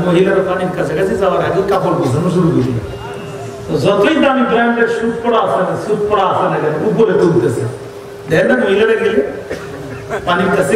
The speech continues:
গেলেই পা উঠায়, আর আগে তারা পাও পানি দেয়, এরপরে মুখে পানি দেয়।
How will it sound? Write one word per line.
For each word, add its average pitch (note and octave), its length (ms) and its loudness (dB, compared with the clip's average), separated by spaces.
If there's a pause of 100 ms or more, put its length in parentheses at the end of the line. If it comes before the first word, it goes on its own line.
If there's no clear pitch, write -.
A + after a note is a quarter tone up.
গেলেই F3 280 2
পা D3+ 80 2 (100)
উঠায়, A#2+ 260 -2 (960)
আর D#3+ 160 0
আগে A#3 240 0
তারা G#3 140 -2 (100)
পাও D#3 140 0 (120)
পানি D3+ 220 -4
দেয়, A3 160 4
এরপরে C#3+ 340 4
মুখে D#3 260 -2
পানি B2+ 220 -2
দেয়। A#2 140 -2